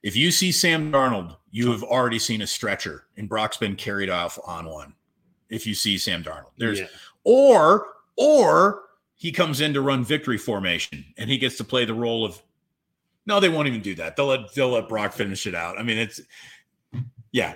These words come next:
Speaker 1: he is the human victory cigar.
Speaker 2: Green Gospel, you guys ha-, uh, rule having a drink now. Go Niners.
Speaker 1: There you go. I need a White Russian.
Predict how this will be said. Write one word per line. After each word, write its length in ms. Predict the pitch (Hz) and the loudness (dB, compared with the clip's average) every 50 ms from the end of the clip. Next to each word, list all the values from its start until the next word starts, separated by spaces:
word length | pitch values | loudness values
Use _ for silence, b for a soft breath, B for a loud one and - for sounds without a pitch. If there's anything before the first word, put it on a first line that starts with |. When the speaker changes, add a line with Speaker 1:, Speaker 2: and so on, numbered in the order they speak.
| - - | -8 0
Speaker 1:
he 140 | - 190 208 | 2 4 4
is 100 | 202 - | 4 2
the 100 | 160 156 | 2 0
human 240 | 170 175 165 147 | 0 0 0 -2
victory 300 | 123 131 135 135 123 110 | -2 -2 -4 -4 -4 -6
cigar. 400 | - - 110 87 82 73 69 - _ _ _ _ _ _ _ _ _ _ _ _ _ _ _ _ _ | -6 -6 -8 -10 -10 -14 -14 -18 _ _ _ _ _ _ _ _ _ _ _ _ _ _ _ _ _
Speaker 2:
Green 380 | - 117 127 151 165 180 180 | -4 0 2 4 4 4 2
Gospel, 500 | 151 156 160 156 143 131 - - 160 147 | 2 2 2 2 2 0 -2 -2 0 0
you 180 | 139 127 127 127 | 0 0 0 -6
guys 580 | 113 113 143 147 156 147 - - - - _ _ - | -6 -4 -2 -2 -2 -2 -2 -4 -6 -8 _ _ -14
ha-, 180 | - - 139 - - | -10 -10 -10 -10 -8
uh, 160 | 131 131 127 | -8 -8 -8
rule 580 | 123 120 113 127 143 151 156 151 139 120 113 104 | -8 -6 -4 -2 0 0 2 2 2 2 0 -2
having 360 | - 120 131 135 139 143 135 | -2 -2 -2 -2 -2 -4 -4
a 40 | 120 | -6
drink 400 | 101 - 123 135 135 131 - - | -6 -6 -6 -6 -6 -6 -8 -6
now. 340 | 143 139 131 127 117 110 101 - | -4 -2 -2 -2 -2 -4 -4 -4
Go 140 | 120 123 123 | -2 -2 -2
Niners. 640 | 123 120 120 120 117 107 92 82 - - - - - | -2 -4 -4 -4 -6 -6 -8 -12 -12 -12 -12 -12 -10
Speaker 1:
There 120 | 101 107 104 | -10 -10 -10
you 80 | 101 | -8
go. 300 | 98 107 110 101 90 - _ _ _ _ _ - | -8 -8 -8 -8 -10 -14 _ _ _ _ _ -10
I 40 | - | -6
need 120 | 143 160 | -6 -6
a 40 | 123 | -4
White 260 | 95 98 110 110 - | -4 -6 -6 -8 -8
Russian. 340 | 101 104 104 - - - - | -10 -12 -10 -10 -12 -14 -16